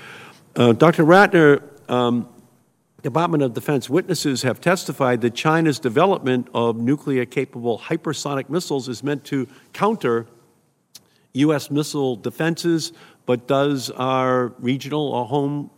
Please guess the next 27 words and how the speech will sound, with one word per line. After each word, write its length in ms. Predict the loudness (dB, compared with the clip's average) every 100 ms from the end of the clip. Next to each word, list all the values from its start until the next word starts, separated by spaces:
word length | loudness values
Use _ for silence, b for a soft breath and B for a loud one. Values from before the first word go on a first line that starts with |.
| _
uh, 260 | -8 -4 -4 -6
land-based 760 | -6 -4 -4 -4 -4 -4 -6 -6
missile 360 | -6 -6 -6 -6
defense 440 | -6 -6 -8 -6
architecture 640 | -6 -6 -6 -6 -6 -8
pose 380 | -8 -4 -4 -4
a 60 | -8
threat 300 | -6 -8 -10 -18 b b b -8
to 100 | -6
China's 440 | -4 -2 -2 -4
strategic 580 | -8 -10 -8 -10 -10 -12
deterrent, 500 | -12 -8 -6 -8 -8
be 140 | -6
it 120 | -6
from 300 | -6 -6 -4
a 80 | -6
traditional 760 | -8 -6 -4 -4 -6 -4 -4 -8 B B B
Chinese 400 | -6 -2 -2 -2
I 140 | -2 -4
C 200 | -4 -4
B 180 | -2
M 240 | 0 0 -2
or 220 | -2 -4
a 60 | -4
hypersonic 640 | -8 -8 -10 -6 -6 -8
glide 460 | -8 -8 -6 -8 -12 -12
vehicle? 400 | -12 -12 -20